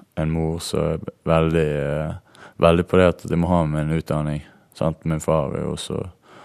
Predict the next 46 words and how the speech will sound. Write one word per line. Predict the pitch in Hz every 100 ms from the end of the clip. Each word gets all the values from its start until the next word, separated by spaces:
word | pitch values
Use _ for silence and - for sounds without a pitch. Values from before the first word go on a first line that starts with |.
| -
på | - 82
med | 78
at | 65 -
jeg | -
skal | -
ha | 80
en | 73 78
utdanning, | 78 78 76 76
og |
søsteren | - 71 - 82 78
min | 55 50
minner | 50 50
meg | 50
på | - 78
det | 71
hele | 76 76
tiden, | 82 78 -
så | - 85 87 - _ - - - - - _ _ -
det | 85
er |
ikke | 85 73
sånn | 82 95
at | 92
jeg | - 90 80 76
bare | 76 78
går | 78 80
rundt | 76 -
og |
så | 71
tenker, | 76 71 -
«Nei, | 55
jeg | 50 50 - -
trenger | 82 76
ikke | 64 -
en | 80
utdanning.» | 85 - - 80 - _ _ _
Jeg | 85
driver | 80 82 71
og | 65
tenker | 67 69 85
på | 90
det | 80
hele | 78
tiden. | 78 78 71 - _ _ - - - _ _ _ _ _ _ _ _ _ _ _ _
Men, | - 87 80 85
eh, | 85 85 73